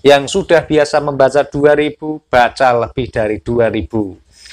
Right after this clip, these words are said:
Yang sudah biasa membaca lima ribu, lebihkan dari jumlah itu.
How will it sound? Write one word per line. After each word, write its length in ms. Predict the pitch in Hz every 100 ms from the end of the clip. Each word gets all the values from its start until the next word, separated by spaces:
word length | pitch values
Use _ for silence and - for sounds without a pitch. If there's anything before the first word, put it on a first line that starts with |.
| _
Yang 320 | 139 139 135 247
sudah 240 | 233 175
biasa 320 | - 139 -
membaca 480 | 139 139 123 117 131
lima 320 | 123 123 117
ribu, 400 | 113 - 220 233 _ _ 196
lebihkan 880 | 202 - 175 165 127 - 175 147
dari 240 | 143 127 117
jumlah 480 | 131 123 120 110 120
itu. 320 | - 101